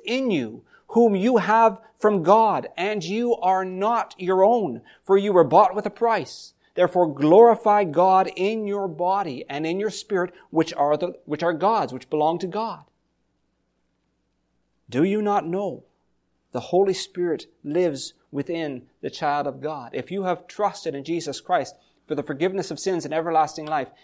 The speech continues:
he has sealed you and indwelt you with his Holy Spirit. Don't sin against your body, here it's saying, by committing sexual immorality,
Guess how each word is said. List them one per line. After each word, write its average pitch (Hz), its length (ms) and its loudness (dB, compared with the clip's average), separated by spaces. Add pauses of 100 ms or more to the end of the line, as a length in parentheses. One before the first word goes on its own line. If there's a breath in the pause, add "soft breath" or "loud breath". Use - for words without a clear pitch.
(100)
he 190 160 0
has 156 180 0
sealed 208 480 0
you 143 120 -2
and 139 120 -6
indwelt 147 480 -2
you 160 80 -4
with 151 120 -4
his 165 120 -8
Holy 160 180 -2
Spirit. - 460 -12 (1200)
Don't 214 220 4
sin 247 260 4
against 190 360 4
your 175 80 4
body, 160 280 6
here 180 200 2
it's 175 120 -6
saying, 185 240 2 (160 loud breath)
by 165 100 4
committing 185 300 4
sexual 180 580 0
immorality, 175 560 4